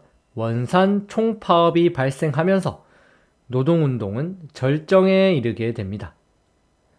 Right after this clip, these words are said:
원산의 석유 회사에서 일본인 감독관이 한국인 노동자를 때리며 시작된 파업이 원산 전체로 퍼지며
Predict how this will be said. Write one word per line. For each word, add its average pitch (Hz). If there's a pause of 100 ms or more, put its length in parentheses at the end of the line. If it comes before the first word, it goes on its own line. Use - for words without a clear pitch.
(800)
원산의 208
석유 220
회사에서 143 (520)
일본인 233
감독관이 131 (180)
한국인 196
노동자를 147
때리며 196
시작된 117 (560)
파업이 143 (500)
원산 156
전체로 185
퍼지며 117